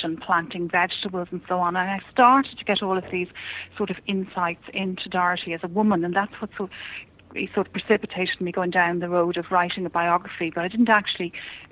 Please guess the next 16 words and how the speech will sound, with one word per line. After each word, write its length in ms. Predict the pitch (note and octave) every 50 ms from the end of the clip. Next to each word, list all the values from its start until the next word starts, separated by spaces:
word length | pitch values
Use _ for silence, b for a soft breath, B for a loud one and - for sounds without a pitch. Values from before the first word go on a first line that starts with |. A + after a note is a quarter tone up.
| - - -
sit 120 | G#3 G3+
down 240 | - F#3+ F3+ F#3+ G3
to 120 | - -
write 140 | G#3+ G3 F#3+
the 60 | -
biography 480 | - G3 F#3+ F#3+ F#3+ - G#3 - - G3 -
till 120 | - G3+
I'd 160 | F3+ F3+ F3+ - - -
finished 440 | G3+ G3+ G3 G3+ - - - - -
my 260 | G#3+ G3 F#3+ F#3 F3+ - - -
thesis. 380 | G#3+ G#3+ A3 - - C4 B3+ - - - B B B B B B -
And 100 | - F#3
in 140 | G3 F#3+ -
fact, 300 | - G#3 F#3+ - - -
in 180 | - - G#3 G3+
my 180 | G3+ F#3 F3+